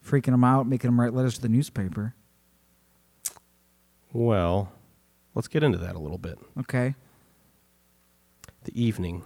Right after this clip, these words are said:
Speaker 2: of August thirty-first, nineteen forty-four.
Speaker 1: We're almost on the eve of that anniversary.
Speaker 2: I know, right? I
Speaker 1: That's
Speaker 2: pretty much
Speaker 1: wild. That's wild.
Speaker 2: I kinda, I didn't mean, f-, I did mean, I'm gonna,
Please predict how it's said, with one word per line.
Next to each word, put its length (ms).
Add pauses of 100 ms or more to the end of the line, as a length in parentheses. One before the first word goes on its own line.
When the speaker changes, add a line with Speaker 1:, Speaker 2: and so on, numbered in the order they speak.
(160)
Speaker 2:
of 140
August 400
thirty-first, 680 (420)
nineteen 540 (180)
forty-four. 760 (1080)
Speaker 1:
We're 140
almost 260
on 180
the 220 (120)
eve 200
of 100
that 160
anniversary. 520
Speaker 2:
I 40
know, 120
right? 280 (240)
I 60
Speaker 1:
That's 140
Speaker 2:
pretty 140
much 160
Speaker 1:
wild. 140 (600)
That's 180
wild. 300
Speaker 2:
I 40
kinda, 380 (340)
I 40
didn't 220
mean, 200
f-, 180 (920)
I 60
did 200
mean, 300
I'm 160
gonna, 140